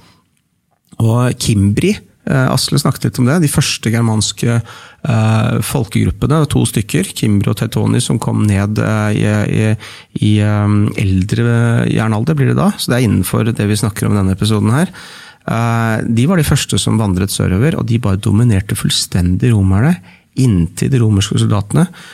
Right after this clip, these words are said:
måtte finne opp nye måter å krige med falanks, som var den der infanterimåten med st-, sånne sverd og sånn,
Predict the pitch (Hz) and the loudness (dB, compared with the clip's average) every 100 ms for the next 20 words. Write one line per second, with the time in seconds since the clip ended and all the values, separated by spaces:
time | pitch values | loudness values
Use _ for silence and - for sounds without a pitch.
0 | - - - - 110 117 131 120 107 104 | -8 -6 -4 -2 0 0 0 0 2 2
1 | 110 104 95 - - 139 - - - - | 2 0 -2 -6 -4 -4 -6 -20 -20 -6
2 | 120 120 135 - - - 151 123 98 98 | -2 0 -2 -6 -16 -6 0 2 2 2
3 | 113 110 - 107 101 127 151 - - - | 0 -2 -2 -2 0 0 0 -4 -4 -4
4 | - - 113 104 101 98 101 101 101 104 | -6 -4 -2 0 0 0 0 0 0 -2
5 | 104 101 92 95 98 98 101 92 - 101 | -2 -2 0 0 0 0 0 -2 -2 -2
6 | 98 - - - 104 98 101 90 92 107 | -2 -4 -8 -8 -4 -4 -4 -4 -4 -4
7 | 147 | -4